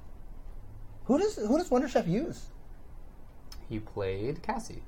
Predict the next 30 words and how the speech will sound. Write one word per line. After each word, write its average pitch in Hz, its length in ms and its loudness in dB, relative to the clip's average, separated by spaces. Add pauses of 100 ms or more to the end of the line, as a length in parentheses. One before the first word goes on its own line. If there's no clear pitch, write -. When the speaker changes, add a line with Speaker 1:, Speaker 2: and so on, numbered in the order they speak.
(120)
Speaker 1:
Ooh, 277 260 8
nice. 175 360 2
Okay. - 200 -4
Speaker 2:
Mustard 151 340 0
Speaker 1:
Okay. - 80 -6
Speaker 2:
played 127 280 2
Kano, 135 300 -4 (960)
who 104 100 0
I 113 140 6
thought 127 280 2
was 107 160 -4
a 101 40 -2
butthole, 95 500 0
but 95 180 -2
it 95 80 0
looks 110 200 -2
like 107 180 0
he's 104 220 -6
actually 107 240 -4
been 104 160 -2
using 104 240 -2
him 104 100 -4
well, 101 240 -4
so 98 260 -6
shout 185 200 0
outs 147 140 0
Speaker 1:
Okay, - 20 -4
Speaker 2:
to - 80 -2
him. 165 100 0
Speaker 1:
okay. 127 260 -4